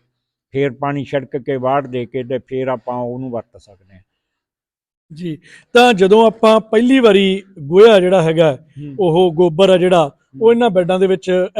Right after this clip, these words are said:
Speaker 2: ਇਸ ਤਰੀਕੇ ਦੇ ਨਾਲ ਜਿਵੇਂ ਤੁਸੀਂ ਕਿਹਾ,
Speaker 1: ਹੂੰ।
Speaker 2: ਪਾਣੀ ਦੀ ਵਾੜ ਦੇ ਕੇ ਉਹਨੂੰ ਤਿਆਰ ਕਰਕੇ ਆਪਾਂ ਇਹਦੇ ਵਿੱਚ ਪਾਉਣੇ ਆ ਜੀ।
Speaker 1: ਹਾਂਜੀ।
Speaker 2: ਤਾਂ ਉਦੋਂ ਪਹਿਲੀ ਵਾਰੀ ਜਿਹੜਾ ਉਹਦੇ ਵਿੱਚ ਸਾਨੂੰ ਗੰਡੋਏ ਦੀ ਲੋੜ ਆ ਜੀ, ਉਹ
Speaker 1: ਹਾਂਜੀ।
Speaker 2: ਕਿੱਥੋਂ ਪੂਰਤੀ ਹੁੰਦੀ ਹੈ ਜੀ?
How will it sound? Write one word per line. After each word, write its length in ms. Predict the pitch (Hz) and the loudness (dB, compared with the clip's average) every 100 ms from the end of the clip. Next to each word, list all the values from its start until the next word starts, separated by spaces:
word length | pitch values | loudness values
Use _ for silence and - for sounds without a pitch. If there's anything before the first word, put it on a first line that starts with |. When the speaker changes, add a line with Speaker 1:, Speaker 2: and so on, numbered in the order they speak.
| 208 | 0
Speaker 2:
ਇਸ 80 | 202 | 0
ਤਰੀਕੇ 340 | - 185 - | -4 -6 -4
ਦੇ 80 | 185 | -4
ਨਾਲ 100 | 185 | -4
ਜਿਵੇਂ 180 | 175 185 | -4 -4
ਤੁਸੀਂ 300 | 180 180 208 - | -6 -10 -14 -2
ਕਿਹਾ, 260 | 190 208 156 | 2 2 0
Speaker 1:
ਹੂੰ। 340 | _ _ 139 | _ _ -4
Speaker 2:
ਪਾਣੀ 280 | 202 196 202 | -2 0 -2
ਦੀ 100 | 208 | 0
ਵਾੜ 280 | 190 175 170 | 2 2 2
ਦੇ 100 | 180 | -2
ਕੇ 120 | 202 | -2
ਉਹਨੂੰ 140 | 220 | -2
ਤਿਆਰ 240 | 202 180 180 | 0 0 -2
ਕਰਕੇ 260 | 180 - | -8 -6
ਆਪਾਂ 220 | 180 - | -6 -4
ਇਹਦੇ 120 | 190 208 | -4 -4
ਵਿੱਚ 240 | 196 202 | -6 -8
ਪਾਉਣੇ 420 | 180 185 160 160 | -4 -2 -2 -4
ਆ 60 | 147 | -8
ਜੀ। 160 | 135 120 _ | -12 -20 _
Speaker 1:
ਹਾਂਜੀ। 200 | 143 131 107 - | -18 -18 -14 -2
Speaker 2:
ਤਾਂ 100 | 269 | -2
ਉਦੋਂ 360 | 269 233 254 262 | -2 0 2 2
ਪਹਿਲੀ 440 | - 262 294 311 | 0 -2 -2 -2
ਵਾਰੀ 320 | 269 233 226 | 0 0 -2
ਜਿਹੜਾ 240 | 202 220 247 | 0 0 0
ਉਹਦੇ 260 | 247 240 | -2 -2
ਵਿੱਚ 520 | 226 - - 208 208 202 | -2 -2 -2 0 0 -4
ਸਾਨੂੰ 420 | - 185 196 160 | -6 -6 -6 -6
ਗੰਡੋਏ 380 | 175 190 202 196 | 0 4 6 4
ਦੀ 100 | 190 | 2
ਲੋੜ 280 | 165 156 | -4 -4
ਆ 60 | 147 | -8
ਜੀ, 220 | 131 131 _ - | -12 -20 _ -12
ਉਹ 80 | 294 | -10
Speaker 1:
ਹਾਂਜੀ। 120 | 277 | -6
Speaker 2:
ਕਿੱਥੋਂ 180 | 240 233 | -2 0
ਪੂਰਤੀ 380 | 214 196 185 196 | 0 -6 -4 -6
ਹੁੰਦੀ 180 | 185 | -2
ਹੈ 60 | 196 | 0
ਜੀ? 180 | 196 | 0